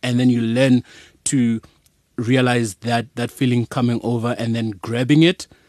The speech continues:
and letting it go, then you, you start to know when you're making a decision out of desperation,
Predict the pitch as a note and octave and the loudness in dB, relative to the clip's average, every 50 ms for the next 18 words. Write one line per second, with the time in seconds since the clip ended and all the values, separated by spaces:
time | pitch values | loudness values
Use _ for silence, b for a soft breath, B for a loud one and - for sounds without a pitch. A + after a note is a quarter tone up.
0 | b b b b b b b b b b _ - A#2 A#2 A#2 A#2 A2+ A2+ A2 G#2+ | b b b b b b b b b b _ -6 -4 -2 -2 0 0 0 0 0
1 | G#2 G#2+ B2 A#2+ - D3 C3 C3 A#2 - A#2+ A#2 C3+ D#3+ F#3 - _ _ _ _ | 0 0 -2 0 2 2 2 2 2 -2 -2 -2 0 -2 -2 -4 _ _ _ _
2 | _ _ _ _ - A#2+ A2 B2+ C3 C3 B2+ B2+ B2 A#2+ - _ _ _ - C3 | _ _ _ _ -8 -4 -2 0 2 2 2 2 2 0 -4 _ _ _ -6 -2
3 | B2 B2+ B2 B2 C3+ - B2+ A#2 G#2 - - D#3 D#3 C#3+ - D#3 C3 A#2 A2+ B2 | 0 0 2 0 0 -2 -4 -6 -4 0 0 0 0 0 2 2 2 2 2 2
4 | C3 C3 B2+ A#2+ G#2+ G2+ A2+ A#2 A#2+ A#2+ A#2 A#2 A2 G#2+ A2+ A2 - - A2 G2 | 2 2 2 0 0 -2 -2 -2 -2 -2 -2 -2 -2 -2 -4 -4 -4 -6 -8 -6
5 | F#2+ G2+ - - G2+ G2+ G#2+ G#2 G#2 G#2 G2+ G#2 G2+ _ G#2+ G2+ - - F#2+ F#2 | -6 -6 -6 -6 -6 -8 -8 -8 -8 -10 -12 -16 -16 _ -14 -14 -12 -12 -14 -14
6 | F#2 F#2 - - - - | -12 -12 -14 -14 -14 -18